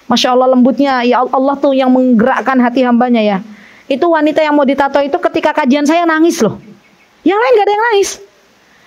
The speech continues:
Bener-bener Allah sentuh dengan hidayah. Sampai saya tuh pas ngisi kajian tuh, saya lihat, "Ini siapa wanita ini?" gitu ya. Pakai celana tapi hatinya lembut, lembut, Bu. Nangis, Bu. Terus baru saya dikasih tahu sama panitia, "Us,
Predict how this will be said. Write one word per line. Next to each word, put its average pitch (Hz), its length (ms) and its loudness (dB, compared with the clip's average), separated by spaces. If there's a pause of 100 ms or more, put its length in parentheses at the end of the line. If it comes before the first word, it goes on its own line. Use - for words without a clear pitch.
(160)
Bener-bener 349 440 2
Allah 370 240 0
sentuh 392 360 0
dengan 302 240 2
hidayah. 254 640 0 (380)
Sampai 349 400 -2
saya 381 160 -2
tuh 415 160 -2
pas 339 140 -4
ngisi 339 260 0
kajian 339 400 0
tuh, 370 220 -2 (460)
saya 294 260 -2
lihat, 294 220 0 (200)
"Ini 247 160 2
siapa 302 400 -2
wanita 302 500 0
ini?" 294 320 2
gitu 208 160 0
ya. 180 120 -2 (360)
Pakai 262 240 -2
celana 302 300 0
tapi 330 200 0
hatinya 339 380 -2
lembut, 539 720 2
lembut, 480 320 0
Bu. 466 60 2 (120)
Nangis, 453 400 -2
Bu. 453 100 -6 (680)
Terus 247 240 0
baru 269 240 2
saya 254 260 0
dikasih 233 460 0
tahu 247 100 0
sama 214 240 0
panitia, 202 460 0
"Us, 247 500 0